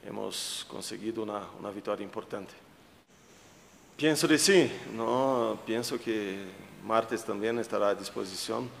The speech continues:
para el partido de, de miércoles, ¿no? Bruno, que sentía alguna molestia también, Diego, que se quedó fuera, era un jugador que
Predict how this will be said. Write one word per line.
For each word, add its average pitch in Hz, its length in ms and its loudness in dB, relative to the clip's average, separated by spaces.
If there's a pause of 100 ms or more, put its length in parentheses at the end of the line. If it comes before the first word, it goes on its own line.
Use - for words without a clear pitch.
(380)
para 110 180 2
el 104 80 0
partido 113 460 2
de, 98 440 0 (260)
de 107 100 0
miércoles, 104 600 2
¿no? 101 300 -2 (160)
Bruno, 123 460 0
que 98 120 -4
sentía 101 680 -2 (640)
alguna 104 380 -6 (200)
molestia 110 560 0
también, 123 720 0
Diego, 117 500 4
que 117 120 -6
se - 180 -4
quedó 101 460 -2 (800)
fuera, 139 760 4 (320)
era 104 120 -4
un 104 100 -4
jugador 104 380 0
que 95 360 -6